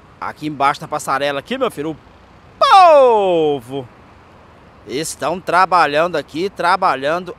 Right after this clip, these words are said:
a todo vapor, meu filho, ó. Isso aqui é exatamente a rampa para os cadeirantes, olha só. Exatamente aqui, ó. Daqui a pouquinho,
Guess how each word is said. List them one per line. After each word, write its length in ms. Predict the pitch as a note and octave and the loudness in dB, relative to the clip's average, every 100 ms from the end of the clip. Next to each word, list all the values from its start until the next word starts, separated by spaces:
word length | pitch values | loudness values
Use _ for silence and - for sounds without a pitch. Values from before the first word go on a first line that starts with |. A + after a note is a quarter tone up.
| - | -2
a 260 | F3 G3+ G#3 _ _ | 2 4 4 _ _
todo 640 | G3 F3 F3+ F#3+ G3+ G#3+ A3 | -6 -2 0 2 2 2 0
vapor, 420 | B3 B3 E3+ E3+ | 0 0 -2 -4
meu 100 | C3+ | -6
filho, 260 | - A2+ A#2 | -10 -14 -14
ó. 40 | - - - - - - - - - | -14 -20 -20 -20 -20 -20 -20 -20 -20
Isso 200 | - - | -20 -18
aqui 240 | C3+ D3+ | -16 -8
é 100 | E3+ | -4
exatamente 1200 | E3+ C3 A2+ G3 B3 - G#3 C#3+ D3 F3 F#3+ - G3+ - - - - - - - A#3 | -4 -4 -2 2 2 2 0 0 -6 -8 -8 -14 -16 -18 -20 -20 -20 -20 -20 -2 4
a 120 | A3+ | 4
rampa 580 | D#3+ D3+ F3 - F3+ E3+ - - - - - - - - - - - - - - - - - - - - - - - - - - - | 4 -2 -2 -2 -4 -4 -14 -20 -20 -20 -20 -20 -20 -20 -20 -20 -20 -20 -20 -20 -20 -20 -20 -20 -20 -20 -20 -20 -20 -20 -20 -20 -6
para 180 | C#3 D3+ | -2 -2
os 120 | - | -4
cadeirantes, 640 | F3 F3+ D3 B2+ - - | -4 -2 -4 -6 -10 -16
olha 160 | A2+ C3+ | -10 -10
só. 240 | - B2 - - - - - - - - - - - - - - - - - - - - | -8 -12 -12 -20 -20 -20 -20 -20 -20 -20 -20 -20 -20 -20 -20 -20 -20 -20 -20 -20 -20 -20
Exatamente 840 | G2+ - D3 F#3 - D#3+ D#3 F3 | -20 -12 -2 -2 -2 -6 -6 -10
aqui, 180 | G3+ A#2+ | -12 -14
ó. 40 | G2+ A2 | -14 -2
Daqui 480 | G3+ A3+ G#3 - | 0 2 -2 -2
a 80 | D4+ | -2
pouquinho, 680 | D#4+ C#4+ - G#3 A3+ C4 | 2 0 -2 -10 -8 -8